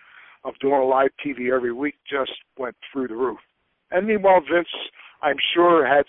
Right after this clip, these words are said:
some sleepless nights, but even though he was losing the ratings war, he was still doing healthy business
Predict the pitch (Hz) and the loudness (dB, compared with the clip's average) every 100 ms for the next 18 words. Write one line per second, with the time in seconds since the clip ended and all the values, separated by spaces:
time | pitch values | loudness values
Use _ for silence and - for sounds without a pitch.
0 | - 143 - 147 143 - 131 - 143 139 | -4 -8 -6 -6 -6 -6 -10 -6 -4 -4
1 | 131 - 123 123 _ _ _ _ _ _ | -4 -10 -8 -8 _ _ _ _ _ _
2 | _ 151 160 160 147 143 127 143 131 120 | _ -2 0 2 2 2 -2 -4 -4 -6
3 | 113 123 170 175 139 113 110 110 117 120 | -2 2 2 0 -4 -10 -10 -4 0 0
4 | 123 - - _ - 143 139 - 170 165 | 0 -4 -20 _ -4 -2 -2 -2 0 2
5 | 147 143 117 143 160 151 127 120 | 2 0 0 0 -2 -8 -8 -6